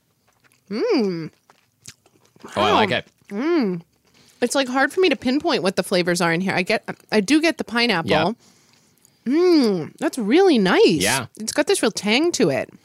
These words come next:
Speaker 2: Yeah, and I, you know, I'm one of these tiresome people who, who always complains, like, when my food is too sweet. Um, and these, these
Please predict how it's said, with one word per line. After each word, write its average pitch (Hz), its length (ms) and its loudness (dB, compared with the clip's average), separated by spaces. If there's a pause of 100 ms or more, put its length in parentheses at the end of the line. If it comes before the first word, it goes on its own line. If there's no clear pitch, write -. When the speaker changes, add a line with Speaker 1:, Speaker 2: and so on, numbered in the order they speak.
(640)
Speaker 2:
Yeah, 170 360 0
and 143 160 -4
I, 254 340 -2
you 180 100 -2
know, 196 200 0
I'm 233 240 2
one 220 140 4
of 208 60 2
these 170 240 2
tiresome 131 460 0
people 117 380 2
who, 110 260 2
who 104 160 4
always 101 200 2
complains, 98 440 -2
like, 104 140 -4
when 101 120 0
my 92 120 0
food 98 280 0
is 87 160 -4
too 90 200 -4
sweet. 87 520 -4 (280)
Um, 95 240 -2
and 107 140 0
these, 120 240 0
these 127 300 0